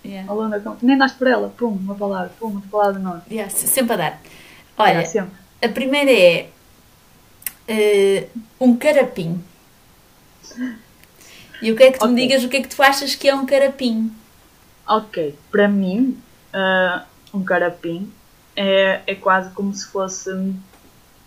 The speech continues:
Speaker 2: um capricho, ou, ou, ou um, um rissol,
Speaker 1: <laughs>
Speaker 2: um croquete.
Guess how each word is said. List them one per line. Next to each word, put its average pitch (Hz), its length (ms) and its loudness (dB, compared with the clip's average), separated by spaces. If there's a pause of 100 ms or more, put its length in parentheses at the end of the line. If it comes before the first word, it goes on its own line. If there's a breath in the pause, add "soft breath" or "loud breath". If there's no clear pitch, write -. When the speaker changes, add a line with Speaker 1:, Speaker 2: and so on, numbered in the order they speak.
(240)
Speaker 2:
um 208 140 -4
capricho, 208 760 -4
ou, 196 100 -2
ou, 185 340 -2
ou 190 280 -2
um, 185 280 -6
um 190 40 -6
rissol, 202 720 2
Speaker 1:
<laughs> - 480 2
Speaker 2:
um 185 80 -6
croquete. 202 1040 0